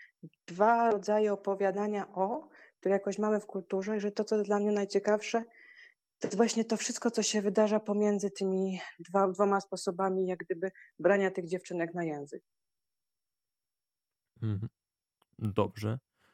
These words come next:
Speaker 2: Y, i też, y, w zakończeniu pisze pani takie słowa, że ta książka ma być jak sierpniowe popołudnie. Jednak te treści,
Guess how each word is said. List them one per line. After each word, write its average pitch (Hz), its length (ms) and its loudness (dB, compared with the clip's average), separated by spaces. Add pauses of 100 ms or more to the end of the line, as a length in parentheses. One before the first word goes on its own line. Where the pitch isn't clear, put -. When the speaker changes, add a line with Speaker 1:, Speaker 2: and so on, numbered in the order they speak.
(360)
Speaker 2:
Y, 123 40 -4 (720)
i 139 300 -4 (560)
też, - 440 -2 (520)
y, 110 320 2
w 117 60 -12
zakończeniu 135 840 2 (240)
pisze 131 280 -4
pani 120 240 -2
takie 123 240 -4
słowa, 139 380 0
że 117 280 2 (240)
ta 123 100 -2
książka 143 460 0
ma 131 140 2
być 120 240 -2
jak 123 220 2
sierpniowe 135 520 0
popołudnie. 113 880 -4 (540)
Jednak 123 460 0 (520)
te 110 140 0 (260)
treści, 139 800 0